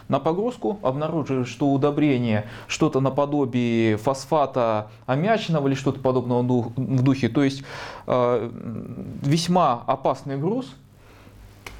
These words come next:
который, он то ли взрывоопасный, то ли он токсичный. То есть в любом случае мы должны здесь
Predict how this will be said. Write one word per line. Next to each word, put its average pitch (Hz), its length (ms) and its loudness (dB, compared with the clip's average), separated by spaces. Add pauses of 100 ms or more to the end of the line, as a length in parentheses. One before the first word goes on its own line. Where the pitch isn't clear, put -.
который, 147 520 0
он 170 180 0
то 247 140 2
ли 202 80 4
взрывоопасный, 123 1040 0
то 160 240 2
ли 170 120 2
он 170 220 0
токсичный. 110 680 -4
То 117 100 -2
есть 117 120 0
в 147 40 2
любом 220 320 4
случае 214 480 0
мы 160 200 2
должны 139 440 2
здесь 139 440 2